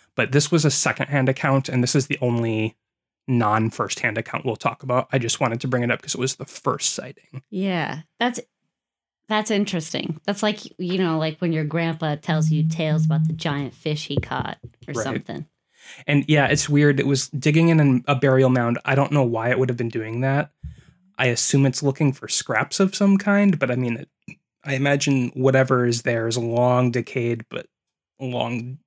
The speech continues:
Speaker 1: gone. You know, it's an ancient burial mound.
Speaker 2: Right.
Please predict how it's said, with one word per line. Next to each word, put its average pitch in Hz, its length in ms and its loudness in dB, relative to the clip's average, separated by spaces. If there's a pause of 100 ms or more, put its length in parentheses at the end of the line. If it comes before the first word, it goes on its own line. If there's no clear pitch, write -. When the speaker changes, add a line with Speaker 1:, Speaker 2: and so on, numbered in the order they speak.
(240)
Speaker 1:
gone. - 540 -10 (160)
You - 120 -10
know, - 220 -14
it's 135 140 -8
an 127 120 -8
ancient 123 320 -12
burial 196 280 -2
mound. 214 160 0
Speaker 2:
Right. 196 380 -2